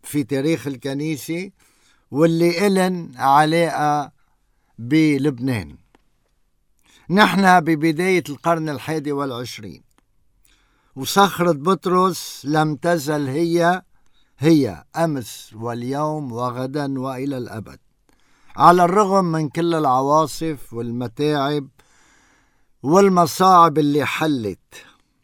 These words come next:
ولم تزل تريد تشويه صورة صخرة بطرس وهدمها واستئصال أسسها.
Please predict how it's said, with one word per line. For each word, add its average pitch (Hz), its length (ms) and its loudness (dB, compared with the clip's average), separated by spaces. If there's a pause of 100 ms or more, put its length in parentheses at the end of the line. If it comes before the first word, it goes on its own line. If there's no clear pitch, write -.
(280)
ولم 165 460 4
تزل 175 680 0 (920)
تريد 185 800 4 (200)
تشويه 143 760 0 (920)
صورة 165 680 2
صخرة 139 500 -4
بطرس 160 760 -6
وهدمها 151 1080 -2 (600)
واستئصال 151 1300 -2
أسسها. 117 720 -12